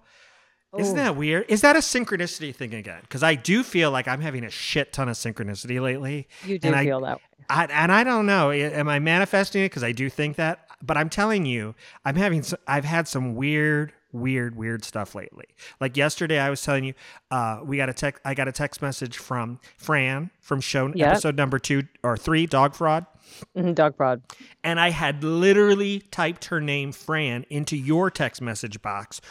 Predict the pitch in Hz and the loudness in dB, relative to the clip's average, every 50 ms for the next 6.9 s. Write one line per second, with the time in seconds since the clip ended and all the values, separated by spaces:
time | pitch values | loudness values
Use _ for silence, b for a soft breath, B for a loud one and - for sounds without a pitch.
0 | B B B 127 127 127 123 - 180 165 165 160 139 143 160 143 131 127 - - | B B B -8 -8 -6 -2 0 0 2 2 0 -2 -2 -4 -4 -4 -4 -6 -6
1 | 131 120 - - 127 120 - 123 107 98 - _ 95 98 - _ _ _ _ _ | -6 -6 -4 -4 -6 -6 -4 -6 -8 -8 -10 _ -20 -20 -20 _ _ _ _ _
2 | _ _ b b b b b b b b b b b b b b b b b - | _ _ b b b b b b b b b b b b b b b b b 4
3 | 165 160 156 180 226 269 269 190 165 151 - - - 147 135 135 143 - 131 135 | 6 8 8 8 8 6 4 2 2 0 0 0 0 2 2 0 0 -2 -2 -2
4 | 139 135 131 120 - - - 196 196 185 180 156 127 120 113 - - 135 123 120 | -2 -2 -4 -8 -8 -2 0 2 2 2 2 0 -2 -2 -4 -4 -4 -4 -4 -4
5 | - 127 120 123 123 123 127 123 113 120 110 120 135 135 123 110 110 - - - | -6 -6 -6 -6 -6 -6 -6 -6 -8 -8 -4 -2 0 0 0 -2 -4 -8 -12 -14
6 | - - - - 123 123 117 120 - - - 131 123 117 117 113 113 - | -14 -12 -8 -6 -4 -2 -2 -4 -4 -6 -6 -4 -2 -2 -4 -4 -6 -10